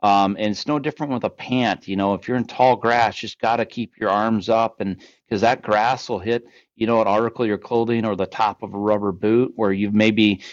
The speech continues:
have got a transfer scent on there. Um, they'll pick it up. So, um, yeah, it's, you know, full clad rubber boot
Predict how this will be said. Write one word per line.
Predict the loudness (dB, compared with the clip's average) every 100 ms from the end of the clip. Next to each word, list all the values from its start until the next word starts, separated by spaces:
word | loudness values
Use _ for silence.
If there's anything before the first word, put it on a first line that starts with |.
| -6
have | 0
got | 4 4
a |
transfer | 2 0 0 0 -4 -4
scent | 0 -2 0 2
on | 2 2
there. | 2 0 -2 -8 _ 0
Um, | 2 4
they'll | 2 0
pick | 2 0 2
it | 2
up. | 4 2 -2
So, | -4 0 0 -4 -2
um, | 0 0 -2 -2
yeah, | -2 0 0
it's, | -2 -8
you | -14 -8
know, | -10
full | -4 -2 -2
clad | 0 0 2 2
rubber | 0 -2 -2
boot | -2 -2 -2